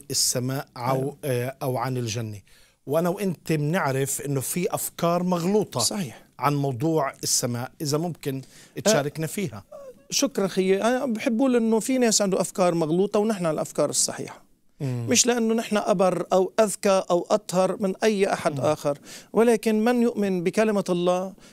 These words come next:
Speaker 2: هو يعرف الحق.
Speaker 1: مم.
Speaker 2: قال:
Speaker 1: مم.
Speaker 2: "ثبتهم في الحق،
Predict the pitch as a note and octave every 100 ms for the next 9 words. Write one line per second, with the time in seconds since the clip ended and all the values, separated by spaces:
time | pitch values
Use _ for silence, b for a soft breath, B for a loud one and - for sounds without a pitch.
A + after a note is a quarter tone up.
0 | B A#3 A3+ G3 E3+ E3+ D3 - - -
1 | D3 A#2+ A2 - - G3+ - F#3+ F3+ C#4+
2 | - G3+ F#3 F#3+ - A3+ -